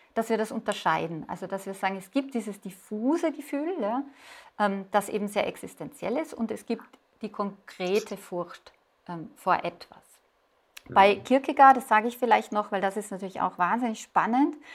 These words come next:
Speaker 1: Ähm, von ihm stammt ja diese Aussage, Angst ist der Schwindel der Freiheit.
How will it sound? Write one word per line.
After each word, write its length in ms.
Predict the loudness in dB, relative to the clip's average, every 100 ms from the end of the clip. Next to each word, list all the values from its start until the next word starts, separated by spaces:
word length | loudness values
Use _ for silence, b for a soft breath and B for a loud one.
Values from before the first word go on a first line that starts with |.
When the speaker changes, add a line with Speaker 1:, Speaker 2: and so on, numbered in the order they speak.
| B B B
Speaker 1:
Ähm, 580 | 6 8 8 4 -4 -8 -6
von 120 | 0
ihm 160 | 2
stammt 360 | 4 6 4 2
ja 60 | -4
diese 260 | 0 4
Aussage, 500 | 4 2 0 0 -2
Angst 500 | -2 0 0 0 -4
ist 320 | -10 -10 -12 -20 b b
der 80 | -6
Schwindel 500 | -4 -2 2 4 2
der 160 | 0 -6
Freiheit. 720 | -6 -4 -2 -2 -2 -2